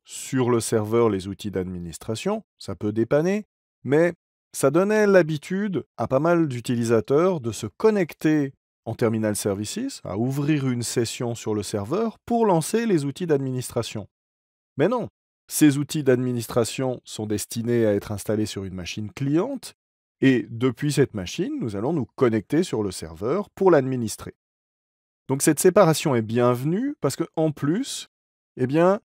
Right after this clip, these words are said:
ici on lance une page de téléchargement contenant le lien pour installer S Q L Server Management Studio. Ce qui veut dire que à partir de n'importe quel poste, même sans ce programme d'installation,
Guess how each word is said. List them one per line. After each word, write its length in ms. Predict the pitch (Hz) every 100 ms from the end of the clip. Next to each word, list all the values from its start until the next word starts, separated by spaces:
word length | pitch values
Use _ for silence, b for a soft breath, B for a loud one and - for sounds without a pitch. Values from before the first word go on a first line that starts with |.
| _ _ -
ici 340 | 107 - 208
on 300 | 160 127 120
lance 380 | 123 135 202 -
une 160 | 127 117
page 260 | 185 208
de 80 | 170
téléchargement 880 | 147 151 139 147 127 120 110 98 - _ _ _ _
contenant 380 | - 120 135 135
le 120 | 120
lien 260 | 117 135 180
pour 200 | 180 110
installer 320 | 113 - 120
S 120 | 165
Q 100 | -
L 40 | 110
Server 320 | - 101 120
Management 440 | 135 104 98 113
Studio. 520 | 120 - 117 110 110 - _ _ _
Ce 100 | -
qui 120 | -
veut 180 | 123 135
dire 280 | 135 185 196
que 200 | 151 147
à 140 | - 120
partir 640 | 123 117 - 160 165 160 123 _ _
de 120 | 110 113
n'importe 400 | 123 113 127 -
quel 180 | 110
poste, 420 | 107 180 226 - 101
même 320 | 123 180 190
sans 180 | - 139
ce 140 | 127
programme 500 | - - 120 120 117
d'installation, 680 | 104 - 98 92 - 196